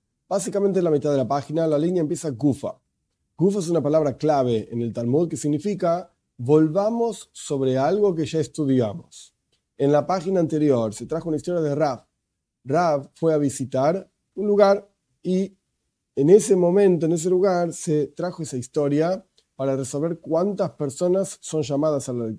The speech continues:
a la lectura de la Toira en un día de ayuno. Pero quedaron algunos asuntos sin resolver. Por lo tanto, la Gemara va a retomar esa historia y vamos a completar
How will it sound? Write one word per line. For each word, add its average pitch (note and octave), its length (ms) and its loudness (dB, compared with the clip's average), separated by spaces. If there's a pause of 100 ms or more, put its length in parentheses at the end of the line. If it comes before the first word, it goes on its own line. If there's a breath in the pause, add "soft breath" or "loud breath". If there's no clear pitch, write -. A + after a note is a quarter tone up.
a A#2+ 100 -8
la B2 100 -4
lectura E3 340 -2
de D3+ 100 -2
la E3+ 120 -4
Toira G3 440 2
en F3+ 120 -2
un F#3+ 100 2
día G3 160 -2
de E3+ 100 -2
ayuno. A2+ 520 -6 (540)
Pero E3 520 2
quedaron G#3+ 340 0
algunos G3+ 340 2
asuntos F3+ 680 -2
sin E3+ 260 -4
resolver. C3 540 -2
Por B2 100 -6
lo C#3 120 -2
tanto, E3+ 440 0
la D#3 140 0
Gemara G3+ 220 2
va F#3 100 2
a E3+ 120 -2 (100)
retomar D#3+ 720 -4
esa D3 180 -4
historia C#3 640 -4
y D3+ 80 -6
vamos D3+ 260 -2
a C#3 100 -10
completar C3+ 840 -4